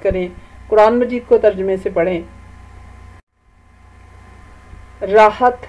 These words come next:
का मतलब होता है खुशी। जो मेहनत करेगा उसे राहत मिलेगी। तो प्यारे बच्चों, मेहनत को अपनी ज़िंदगी का ओढ़ना बिछोना बना लें।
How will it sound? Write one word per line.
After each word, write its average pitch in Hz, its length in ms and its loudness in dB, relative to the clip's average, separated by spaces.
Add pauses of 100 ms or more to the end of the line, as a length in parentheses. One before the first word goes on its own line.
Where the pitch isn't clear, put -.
(240)
का 190 100 -2
मतलब 185 320 -2
होता 190 220 0
है 233 60 -2 (180)
खुशी। 220 400 -12 (3750)
जो 277 320 4
मेहनत 285 480 2
करेगा 254 480 4 (460)
उसे 285 300 2 (340)
राहत 196 640 0
मिलेगी। 175 480 -4 (160)
तो 170 60 -12
प्यारे 165 320 -2
बच्चों, 185 360 -4
मेहनत 208 440 -4
को 277 80 -2
अपनी 240 260 -4
ज़िंदगी 185 400 -8
का 254 120 -4
ओढ़ना 190 360 -4
बिछोना 175 440 -4
बना 170 260 -4
लें। 165 180 -8